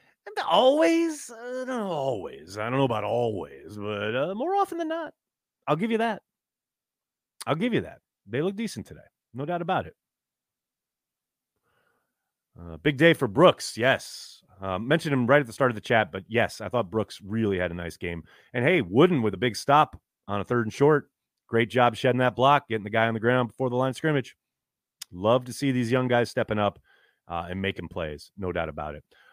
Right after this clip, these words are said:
All right, everybody, I gotta get going. I cannot thank you enough for hanging out, talking Packers each and every day, Monday through Friday, right here on the Cheesehead T V social channels and after games.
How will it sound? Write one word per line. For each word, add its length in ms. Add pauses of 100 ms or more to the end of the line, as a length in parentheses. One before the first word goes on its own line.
(140)
All 80
right, 60
everybody, 280
I 140
gotta 140
get 160
going. 340
I 80
cannot 480
thank 240
you 100
enough 560 (460)
for 100
hanging 260
out, 280
talking 320
Packers 500
each 160
and 100
every 140
day, 300
Monday 320
through 180
Friday, 420
right 280
here 300 (300)
on 180
the 60
Cheesehead 440
T 180
V 300 (240)
social 480
channels 580
and 140
after 260
games. 560